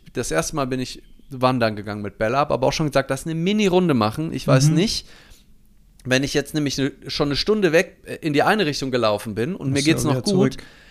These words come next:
Speaker 2: Mhm.
Speaker 1: Und wenn ich dann merke, fuck, das war zu viel, und dann gehe ich aber noch eine Stunde, dann weiß ich, dann bin ich drei Tage raus. Und das hab ich halt gelernt und, und dann jetzt eben noch viel genauer hinzugucken. Und es ist, für mich war das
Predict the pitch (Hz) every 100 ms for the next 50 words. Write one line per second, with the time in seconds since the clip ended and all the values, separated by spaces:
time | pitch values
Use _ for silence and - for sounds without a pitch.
0 | - 117 117 113 120 143 143 151 151 -
1 | 196 226 185 170 160 - - 143 - -
2 | 127 117 - 123 - 156 147 127 127 170
3 | 160 185 240 233 185 160 151 143 - 175
4 | 160 160 214 - 135 123 117 151 208 196
5 | 175 151 160 - 135 165 170 160 143 160
6 | 131 - - _ _ - - - - 120
7 | 117 160 143 - 139 - 127 113 123 185
8 | 240 - - 127 - 143 131 135 147 143
9 | - - 147 147 127 - 156 147 139 165
10 | 135 123 107 107 107 95 160 180 - -
11 | - - - - - - - - - 147
12 | 143 - 143 - - - 131 165 233 -
13 | - - - - - - 135 131 139 139
14 | - -